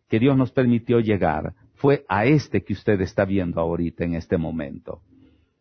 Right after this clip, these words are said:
Eso fue en la zona ocho, que por cierto, <laughs> bueno, yo estaba contento porque me quedaba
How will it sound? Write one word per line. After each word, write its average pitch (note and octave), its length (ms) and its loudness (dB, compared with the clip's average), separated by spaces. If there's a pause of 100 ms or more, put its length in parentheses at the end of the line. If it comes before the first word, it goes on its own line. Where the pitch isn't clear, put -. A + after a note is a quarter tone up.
(460)
Eso B2+ 260 0
fue C#3 140 2
en C#3 60 6
la C3+ 80 2
zona C#3+ 300 2
ocho, - 360 -2 (880)
que F2+ 100 -2
por A2+ 180 -2
cierto, D3 720 0
<laughs> - 120 -20
bueno, B2 400 -2
yo G#2+ 80 -2
estaba A#2 300 0
contento A2 520 -2
porque G2+ 260 -4
me G2+ 140 -2
quedaba A2+ 520 0